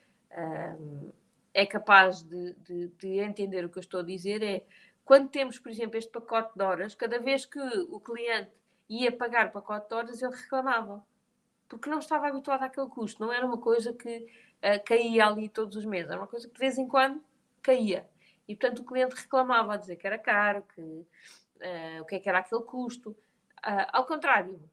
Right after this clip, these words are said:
se for uma avança mensal, o cliente habitua-se e aquilo é um pinga-pinga, ahm,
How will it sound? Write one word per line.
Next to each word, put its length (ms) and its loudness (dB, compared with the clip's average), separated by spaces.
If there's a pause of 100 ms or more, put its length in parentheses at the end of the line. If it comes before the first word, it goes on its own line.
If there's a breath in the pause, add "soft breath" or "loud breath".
se 240 -20
for 240 -10
uma 140 -6
avança 320 -12
mensal, 640 -6
o 40 -20
cliente 400 -8
habitua-se 680 -8 (260)
e 400 -10
aquilo 460 -2
é 80 2
um 220 -6 (100)
pinga-pinga, 760 -4 (1900 loud breath)
ahm, 800 2